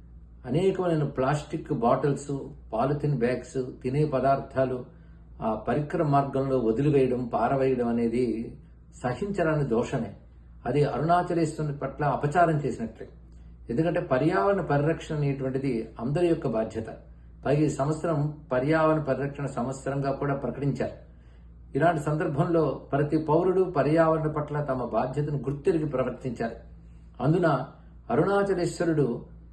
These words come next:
పవిత్రమైనటువంటి సాక్షాత్ శివమూర్తి,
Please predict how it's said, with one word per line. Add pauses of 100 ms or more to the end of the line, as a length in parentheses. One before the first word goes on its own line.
(140)
పవిత్రమైనటువంటి
సాక్షాత్
శివమూర్తి,